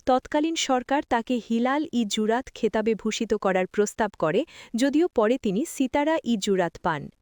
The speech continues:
এই যুদ্ধই তার সামরিক জীবনের মোড় ঘুরিয়ে দেয়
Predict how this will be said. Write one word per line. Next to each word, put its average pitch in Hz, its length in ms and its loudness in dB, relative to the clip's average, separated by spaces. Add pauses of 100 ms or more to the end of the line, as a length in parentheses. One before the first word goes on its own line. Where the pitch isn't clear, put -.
(380)
এই 294 200 6
যুদ্ধই 285 420 0
তার 254 200 2
সামরিক 254 520 0
জীবনের 247 460 0
মোড় 202 300 2
ঘুরিয়ে 214 360 0
দেয় 185 200 0